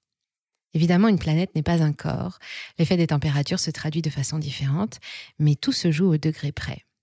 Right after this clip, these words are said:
Selon les rapports du giec, le groupe international d'experts sur le climat, les températures moyennes ont augmenté de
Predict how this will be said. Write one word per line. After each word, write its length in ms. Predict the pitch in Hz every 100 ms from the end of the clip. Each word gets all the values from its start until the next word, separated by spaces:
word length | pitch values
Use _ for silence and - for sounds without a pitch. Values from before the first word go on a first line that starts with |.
| _ _ _ _ _
Selon 240 | - 160 156
les 100 | 147
rapports 260 | 139 -
du 100 | 143
giec, 440 | 139 143 190 - - - -
le 60 | 156
groupe 220 | 151 147
international 640 | 151 156 147 139 151 147
d'experts 360 | 147 151 - 165
sur 140 | -
le 100 | 151
climat, 360 | 143 - 143 165 - - - -
les 100 | 160
températures 540 | 156 165 196 180 - 208
moyennes 240 | 208 226
ont 120 | 196 165
augmenté 340 | 156 156 208
de 140 | 175